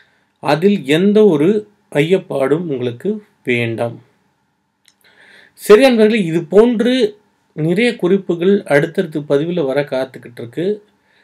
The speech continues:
மறக்காம சேனலை சப்ஸ்கிரைப் பண்ணுங்க, இந்த வீடியோவை லைக் பண்ணுங்க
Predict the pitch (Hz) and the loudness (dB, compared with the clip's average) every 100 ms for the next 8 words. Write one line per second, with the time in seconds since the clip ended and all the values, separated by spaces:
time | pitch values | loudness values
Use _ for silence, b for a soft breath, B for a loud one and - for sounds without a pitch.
0 | _ - 131 185 208 214 196 214 208 - | _ -2 2 2 2 0 0 -2 -4 -8
1 | - 147 160 160 175 202 - 147 123 - | -4 -2 -2 -2 -4 -8 -8 -8 -8 -2
2 | 202 208 135 120 113 117 135 156 _ _ | -2 -2 -6 -8 -8 -10 -12 -16 _ _
3 | _ _ _ _ _ _ _ _ _ _ | _ _ _ _ _ _ _ _ _ _
4 | - 185 190 190 175 175 190 185 160 175 | -10 -2 2 2 0 -2 -2 -2 -2 -2
5 | 127 147 190 - 147 131 120 120 143 | 0 0 0 -6 -8 -6 -8 -8 -8